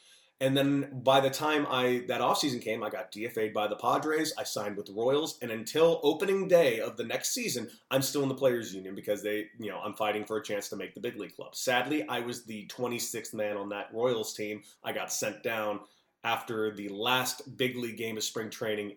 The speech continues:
at Chase Stadium. I thought I made the team. Unfortunately, didn't work out. All good. But I remember a week before, I asked Tony Clark after our meeting with him,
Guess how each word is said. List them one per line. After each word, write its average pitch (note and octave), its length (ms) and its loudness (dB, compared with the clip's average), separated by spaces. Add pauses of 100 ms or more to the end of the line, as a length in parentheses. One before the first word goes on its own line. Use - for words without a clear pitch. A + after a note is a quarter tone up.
at G2+ 380 -6
Chase G#2 320 -4
Stadium. F#2 340 -10 (380)
I A2 120 -2
thought A2+ 240 2
I A2 60 2
made C3+ 220 4
the D3 80 -2
team. D3+ 400 -2
Unfortunately, C3+ 1120 -6
didn't B2 200 0
work A#2+ 180 -2
out. G#2 360 0
All G#2 200 0
good. F2+ 200 -10 (460)
But C#3+ 100 4
I C#3+ 60 8
remember E3 400 8
a C3 100 2
week D3+ 200 2
before, C3 500 4
I A#2+ 100 2
asked A#2+ 220 0
Tony A2+ 200 -2
Clark A#2 300 2
after G#2+ 260 0
our G2+ 60 2
meeting B2 360 0
with F#2 120 -8
him, G2 200 -10